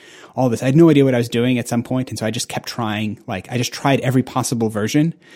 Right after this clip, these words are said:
and then just, like, once I got it, s-, whichever version seemed slightly better,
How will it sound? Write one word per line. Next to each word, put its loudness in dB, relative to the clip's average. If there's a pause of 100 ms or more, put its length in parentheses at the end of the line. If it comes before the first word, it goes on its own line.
(160)
and -2
then 2
just, -6
like, -4 (100)
once 4
I 4
got 2
it, -6
s-, -8
whichever 2
version 4
seemed 4
slightly -4
better, 0